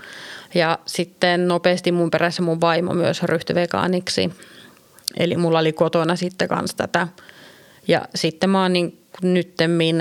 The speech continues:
ja vuosien saatossa tosi niinku tarkoituksella hakeutunut sellaisen seuraan, joissa muutkin niinku, niinku on samanlaisia arvoja, on paljon vegaaneja. Ja sit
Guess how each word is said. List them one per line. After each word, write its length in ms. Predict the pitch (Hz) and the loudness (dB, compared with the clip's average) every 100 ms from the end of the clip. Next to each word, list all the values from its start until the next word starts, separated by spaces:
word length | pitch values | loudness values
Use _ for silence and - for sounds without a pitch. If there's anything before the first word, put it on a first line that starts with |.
| 160 | 0
ja 160 | 165 165 | -2 0
vuosien 340 | 165 151 160 | 2 2 0
saatossa 440 | 151 165 160 143 165 | 0 0 -2 -4 -2
tosi 340 | - 160 165 - | 0 0 0 0
niinku 220 | 165 165 | -4 0
tarkoituksella 760 | - 175 165 160 170 - 160 | 0 0 -2 -6 -4 0 0
hakeutunut 840 | 156 165 - 147 - - 151 151 - - _ _ _ _ _ | 0 -2 0 -2 -2 -2 -2 -4 -6 -16 _ _ _ _ _
sellaisen 440 | - 165 170 233 226 | -4 0 2 2 4
seuraan, 580 | 196 185 180 165 175 - - - - | 4 4 2 0 -2 -8 -18 -20 -4
joissa 420 | 180 170 - - - - - - - - | -2 0 -2 -4 -4 -12 -20 -20 -20 -4
muutkin 380 | 175 165 - 165 | 0 0 0 0
niinku, 420 | 165 - 156 156 - - - - | 0 0 -2 -2 -6 -16 -14 -2
niinku 260 | 202 185 | 0 2
on 140 | 196 196 | 2 2
samanlaisia 680 | 202 185 175 165 170 165 - | 2 4 4 2 2 2 2
arvoja, 640 | 170 175 175 175 175 185 - - - - - | 0 0 0 2 2 0 -6 -18 -20 -12 -2
on 180 | 175 165 | -2 0
paljon 260 | 170 175 | 0 0
vegaaneja. 640 | 175 175 175 185 180 185 185 - - - - - - - 170 | 0 0 0 0 0 -2 -4 -10 -20 -20 -20 -20 -20 -8 -2
Ja 300 | 165 180 - _ _ _ _ | 0 0 -4 _ _ _ _
sit 240 | - 185 | -4 -2